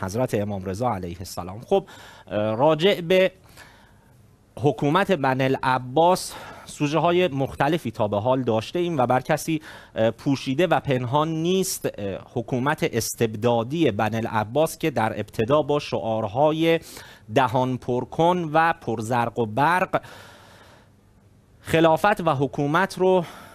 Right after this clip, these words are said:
به دست آوردن برای فریب اذهان عمومی، شعارهایی که، اه، احساس می‌کردن مردم با این شعارها بیشتر، اه،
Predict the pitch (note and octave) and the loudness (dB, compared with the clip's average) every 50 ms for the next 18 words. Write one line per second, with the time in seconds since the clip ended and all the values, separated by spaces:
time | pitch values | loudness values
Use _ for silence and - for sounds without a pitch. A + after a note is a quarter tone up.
0 | - - - - - - - G#2+ A2 B2+ B2 D3+ D#3+ F3+ F3+ - - D#3+ E3+ E3 | -20 -20 -20 -20 -20 -20 -8 -2 -2 0 2 2 2 2 0 -2 0 2 2 4
1 | E3 E3+ E3 E3 D#3+ E3+ F3 F3 E3 B2 A#2+ B2 A#2+ C3 D3 D3+ D#3 D#3+ D#3+ D#3+ | 4 2 2 2 0 0 0 -2 -2 0 0 0 2 2 2 2 2 2 2 2
2 | D3+ D3+ - - G2 G2+ - - - - - B2+ B2 B2 B2+ D#3+ F#3 F3+ F3+ F3 | 2 0 -6 -12 -18 -18 -18 -18 -14 -4 -2 0 0 2 0 0 -2 -2 -4 -2
3 | D3 D#3 D#3+ - - A#2+ A#2+ G#2 G#2+ G#2+ G2+ B2 D3 D#3 D#3 D3+ D3+ C#3+ - - | 0 0 0 2 0 -2 -2 -2 -4 -2 0 2 2 2 2 0 -2 -4 -6 -4
4 | A#2 A2+ A#2 A#2 A#2 A2+ A2 A2+ A#2+ C#3+ F3 F#3 E3 - - - B2 A2+ - A2+ | -4 -2 -2 -2 -2 -2 -2 -2 -2 -2 -4 -4 -6 -8 -6 -4 -4 -2 0 -2
5 | A2+ A2+ A2 G2+ F2+ A2+ C3+ D#3 D#3 E3+ E3+ D#3+ - F3+ F3 F3+ E3+ - - - | 0 0 -2 -2 0 0 2 2 2 0 -2 -2 0 2 2 2 0 -2 -8 -18
6 | - - - - - - A2 A2 A2 G#2+ G#2 - - - C#3+ C#3+ C3+ C3 - G3+ | -20 -20 -20 -12 -6 -2 0 0 0 0 -2 -2 -2 -2 0 0 0 0 2 2
7 | G3 G3 - G3+ F#3+ F3+ F#3+ F3+ F3 F3 D#3+ F3+ F3+ F3 D3+ C3+ C3 C3+ B2+ D3+ | 2 2 0 -2 -4 -2 0 0 0 0 0 0 0 0 0 0 0 0 0 -2
8 | E3+ E3 D3+ C3 B2+ A#2+ E3 F#3 E3 D3 - C3+ A2+ A#2+ A#2+ A#2 A#2 C3 D#3 D3 | -2 -2 0 0 0 0 0 -2 -4 -2 -2 -2 0 0 0 0 0 0 0 0
9 | C#3 A#2+ B2 B2 A#2 - - - D3+ D3+ D3+ C#3+ A#2+ | -2 -4 -4 -4 -4 -4 0 2 2 4 4 2 0